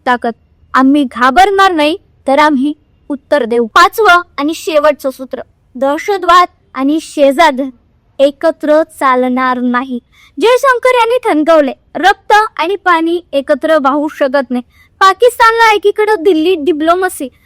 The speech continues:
आणि दुसरीकडे पेशावरमध्ये दहशतवादी प्रशिक्षण हवंय, ते आता चालणार नाही.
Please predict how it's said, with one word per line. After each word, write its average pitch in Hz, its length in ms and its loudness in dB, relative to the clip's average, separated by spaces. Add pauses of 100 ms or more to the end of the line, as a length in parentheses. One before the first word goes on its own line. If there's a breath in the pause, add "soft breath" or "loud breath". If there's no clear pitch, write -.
(140)
आणि 427 220 2
दुसरीकडे 480 560 2 (120)
पेशावरमध्ये 415 680 0
दहशतवादी 320 680 -4
प्रशिक्षण 349 640 -4
हवंय, 311 160 2 (560)
ते 370 40 2
आता 349 320 2
चालणार 285 460 0
नाही. 233 120 -10